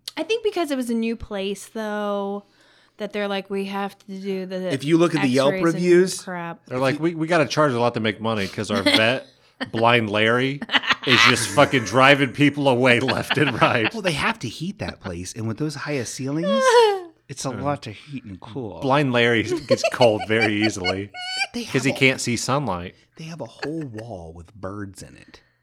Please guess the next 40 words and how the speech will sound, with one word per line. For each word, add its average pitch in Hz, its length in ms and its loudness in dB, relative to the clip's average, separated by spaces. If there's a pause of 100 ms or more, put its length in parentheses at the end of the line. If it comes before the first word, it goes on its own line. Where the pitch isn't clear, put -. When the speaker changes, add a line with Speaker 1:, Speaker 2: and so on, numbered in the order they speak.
Speaker 2:
Like 110 200 -8
live 95 540 -14
birds. 82 400 -18
Speaker 1:
What? 185 400 -16 (160)
Speaker 2:
And 127 120 -6
then 151 40 -2
they 175 80 -6
have 143 160 -8
cleaning 175 540 -6
people 95 320 -16
that 92 140 -18
come - 260 -18
in 80 140 -20
too. 104 280 -18
I 190 80 -10
swear - 240 -10
to 208 80 -12
God, - 160 -10
this 107 60 -10
Speaker 1:
Do 233 80 -4
they 202 80 -6
Speaker 2:
place 196 140 -4
Speaker 1:
have 262 80 -6
Speaker 2:
is 254 40 -8
a 220 60 -8
Speaker 1:
cages? 349 180 -8
Speaker 2:
fucking 359 380 -6
zoo. 120 340 -10 (560)
It's 175 180 -8
not, 254 200 2
it's 180 120 -6
just 156 160 -4
glass. - 600 -8 (880)
Speaker 1:
I - 20 -12
mean, 226 140 -2
Speaker 2:
It's 214 100 -2
Speaker 1:
the 185 60 -6
Speaker 2:
a - 20 -8
Speaker 1:
cleaning 262 240 0
ladies. 139 540 -14